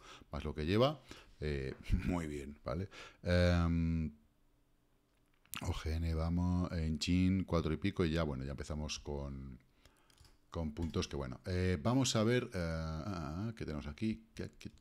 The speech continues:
será? A ver, esto es, esto no, tenemos que ir a la lista,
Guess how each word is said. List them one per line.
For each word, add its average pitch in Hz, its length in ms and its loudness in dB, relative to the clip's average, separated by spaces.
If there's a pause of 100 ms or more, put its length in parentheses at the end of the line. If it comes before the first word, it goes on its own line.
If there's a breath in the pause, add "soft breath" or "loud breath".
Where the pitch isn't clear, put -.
será? 87 240 -4
A 101 60 -4
ver, - 440 -10
esto - 220 -18
es, - 300 -12
esto - 180 -12
no, 76 300 -6
tenemos - 260 -14
que - 120 -12
ir 71 60 -6
a 69 80 -4
la 64 120 -4
lista, - 560 -8